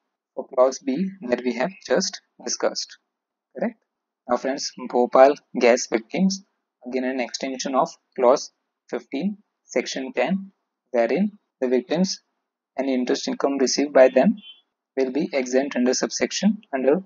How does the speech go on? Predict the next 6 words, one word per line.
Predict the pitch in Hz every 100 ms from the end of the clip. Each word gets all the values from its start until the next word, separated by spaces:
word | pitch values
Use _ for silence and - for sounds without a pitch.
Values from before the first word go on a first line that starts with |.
| _
clause | 135 127 135
fifteen | - 120 - 190
of | 139
section | 123 120 - 139 123
ten, | 110 113 _ _ _
wherein | 131 147 123 170